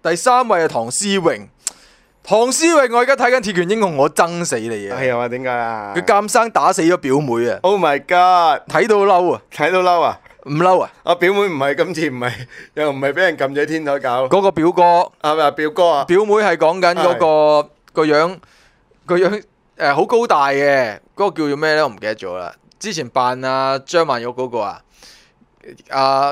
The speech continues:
Speaker 1: 唔識打㗎呢套嘢，阿連京個表妹啊，唉，真係監生。
Speaker 2: 佢啊，嗰個啊？係啊。
Speaker 1: 係啊，個樣，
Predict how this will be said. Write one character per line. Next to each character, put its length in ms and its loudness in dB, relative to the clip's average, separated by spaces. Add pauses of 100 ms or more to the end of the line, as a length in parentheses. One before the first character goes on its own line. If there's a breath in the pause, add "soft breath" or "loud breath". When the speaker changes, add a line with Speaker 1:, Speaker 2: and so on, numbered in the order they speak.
Speaker 1:
唔 80 -14
識 120 -6
打 240 0
㗎 120 0
呢 100 -4
套 100 -6
嘢， 260 -8
阿 60 -10
連 220 -10
京 160 -8
個 80 -6
表 220 -10
妹 280 -10
啊， 100 -14
唉， 320 -4
真 220 -2
係 220 -12
監 240 0
生。 160 2
Speaker 2:
佢 20 -6
啊， 40 -16
嗰 140 -2
個 100 -4 (120)
啊？ 60 -16 (520)
係 160 -10
啊。 60 -18 (140)
Speaker 1:
係 220 -12
啊， 100 -16 (440 soft breath)
個 100 -4
樣， 220 0